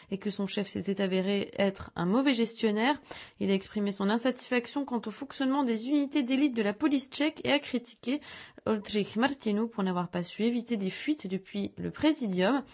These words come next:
Dernier événement en date, l'adjoint d'Oldrich Martinu, Viktor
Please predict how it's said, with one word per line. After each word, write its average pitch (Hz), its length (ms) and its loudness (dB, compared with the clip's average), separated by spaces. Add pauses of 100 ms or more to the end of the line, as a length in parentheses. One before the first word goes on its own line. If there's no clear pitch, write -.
(320)
Dernier 202 340 2
événement 202 380 4
en 254 40 2
date, 233 320 0
l'adjoint 208 680 0 (120)
d'Oldrich 208 640 -2
Martinu, 208 840 0
Viktor 196 400 -2